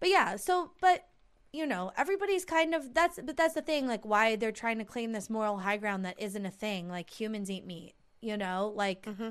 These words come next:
Speaker 1: and to say that that's not something everyone should do does not consider everyone's socioeconomic status, like, where in the world they live, their body type. Like, it just,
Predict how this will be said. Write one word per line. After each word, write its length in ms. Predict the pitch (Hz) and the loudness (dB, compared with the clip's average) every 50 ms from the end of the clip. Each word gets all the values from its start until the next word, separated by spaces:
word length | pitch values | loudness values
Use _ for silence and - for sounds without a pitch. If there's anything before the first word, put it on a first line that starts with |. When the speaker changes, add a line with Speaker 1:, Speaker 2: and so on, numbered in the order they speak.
| 226 - - | -8 -10 -8
Speaker 1:
and 480 | - 202 190 190 190 190 190 190 185 - - - - - - - _ _ _ _ _ _ _ - | -6 -4 -2 -2 -2 -4 -4 -6 -6 -8 -14 -20 -20 -20 -20 -20 _ _ _ _ _ _ _ -8
to 140 | - 226 208 | -6 -6 -6
say 380 | - - - 220 214 214 214 | -4 -2 0 2 2 2 0
that 220 | 196 208 196 180 - | 0 -2 -4 -2 -2
that's 460 | 185 180 196 190 - - - - - _ _ _ | 0 0 0 -2 -4 -8 -10 -10 -12 _ _ _
not 360 | - 196 196 202 202 202 - - | -8 -6 -4 -2 -2 -2 -4 -6
something 340 | - 220 208 202 196 190 | -6 -6 -6 -6 -6 -6
everyone 420 | 196 185 185 202 190 190 190 190 190 | -6 -6 -4 -4 -4 -4 -4 -6 -6
should 220 | - - 196 175 | -6 -6 -8 -6
do 240 | - 190 185 202 220 | -4 -2 0 0 0
does 200 | 196 196 185 - | 0 -2 -4 -6
not 260 | 202 196 185 180 - - | -4 -4 -4 -6 -6 -8
consider 420 | 220 202 190 - 226 214 214 208 | -8 -8 -6 -6 -4 -2 -2 -2
everyone's 560 | 196 196 190 196 202 202 196 196 190 185 - - | -2 -2 -4 -4 -4 -2 -2 -2 -4 -6 -6 -6
socioeconomic 920 | 208 196 185 - 214 190 185 190 175 - 208 214 220 226 226 220 214 208 | -6 -6 -4 -4 -4 -4 -4 -4 -6 -6 -6 -4 -4 -2 -2 -4 -4 -6
status, 580 | - - 240 220 208 202 202 196 196 190 - - | -4 -2 0 0 2 2 0 0 -2 -2 -4 -6
like, 160 | 214 185 - | -6 -6 -6
where 260 | 180 180 190 202 202 | -4 -2 0 0 0
in 140 | 208 208 208 | 0 0 -2
the 80 | 208 202 | -2 -2
world 340 | 196 202 196 196 190 185 180 | 0 0 0 0 -2 -2 -2
they 180 | 190 185 185 190 | -2 -2 -2 -2
live, 680 | 214 240 254 254 247 240 233 226 220 220 208 202 - - - - - - - - - _ _ - | -2 0 2 2 2 2 2 2 0 -2 -6 -10 -18 -20 -20 -20 -20 -20 -20 -20 -20 _ _ -2
their 140 | 208 196 185 | -2 -2 -2
body 440 | 170 - 196 202 208 220 226 214 202 | 0 0 0 2 2 2 0 -2 -4
type. 380 | - 214 220 214 214 208 208 | -4 -2 0 0 0 0 -2
Like, 220 | 226 214 208 202 254 | -2 -2 -2 0 -2
it 80 | 220 | -2
just, 260 | - 330 320 - - | 0 -2 -2 -4 -6